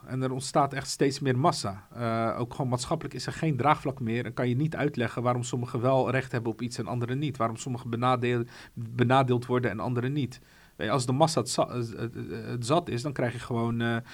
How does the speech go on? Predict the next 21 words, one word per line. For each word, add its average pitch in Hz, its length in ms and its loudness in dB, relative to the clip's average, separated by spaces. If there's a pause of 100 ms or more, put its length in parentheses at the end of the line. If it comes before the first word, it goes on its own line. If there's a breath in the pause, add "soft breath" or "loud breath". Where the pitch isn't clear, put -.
(280 loud breath)
natuurlijk 123 460 6
een - 80 -2
instabiele 131 480 0
samenleving. 120 680 0 (340 loud breath)
Kijk, 151 220 6
een, 143 140 -4 (120)
een, 139 200 -6
een, 139 160 -6
een, 131 360 -6
een, 131 400 -6
een, 127 240 -10 (120)
een, 127 380 -4 (540)
een 120 300 -6
gezonde 160 440 2
samenleving 135 880 2 (680 soft breath)
of 123 120 -8
een 131 80 0
veilige 156 420 4
samenleving 135 760 0
is 127 200 -4
niet 180 480 2